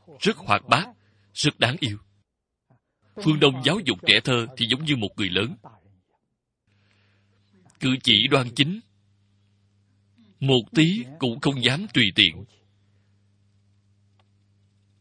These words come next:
Thế nhưng, nó chân thật sanh trí tuệ. Mười ba tuổi vào thái học.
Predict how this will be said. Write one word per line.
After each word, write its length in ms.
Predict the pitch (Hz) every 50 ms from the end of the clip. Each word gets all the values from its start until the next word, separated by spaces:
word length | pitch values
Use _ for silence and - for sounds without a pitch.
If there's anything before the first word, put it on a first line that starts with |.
| _ _ _ _ _ _ _ _ _ _ _ _ _ _ -
Thế 100 | 151 147 151
nhưng, 300 | 151 135 127 113 110 104 101 _ - _ _ -
nó 60 | - 185 -
chân 260 | - 165 156 151 151 147
thật 160 | - 107 87 -
sanh 320 | - - - 127 113 113 107
trí 240 | - 143 147 196 226 -
tuệ. 160 | - 101 87 76 - - _ _ _ _ _ _ _ _ _ _ _ _ _ _ _ _ _ _ _ _ _ _ _ _ _ _ _ _ _ _ _ _ _ _ _ _ - - -
Mười 260 | 139 135 135 131 127 123 139
ba 140 | 165 180 175 -
tuổi 340 | 147 117 104 98 120 180 196 -
vào 120 | 123 107 98
thái 220 | - - 147 190 214
học. 240 | 180 135 90 -